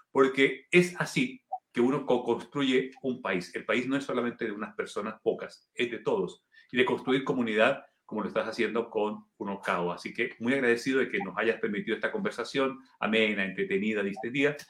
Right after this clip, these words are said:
pero es tumbemos todos los, las murallas y todas las paredes para que seamos efectivamente un país, eh,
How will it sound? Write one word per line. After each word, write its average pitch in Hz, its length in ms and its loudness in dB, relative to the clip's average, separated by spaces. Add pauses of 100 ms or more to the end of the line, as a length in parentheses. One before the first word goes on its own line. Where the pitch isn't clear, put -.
(280)
pero 104 180 4
es - 340 4 (140)
tumbemos 131 540 0
todos 165 260 8
los, 147 380 2 (160)
las 107 160 -4
murallas 123 420 4
y - 60 -12
todas 120 160 2
las 113 80 -4
paredes 110 440 2 (360)
para 101 200 0
que - 240 0
seamos 113 400 4
efectivamente 101 800 -2
un 107 160 -8
país, 95 400 -4 (640)
eh, 113 220 -2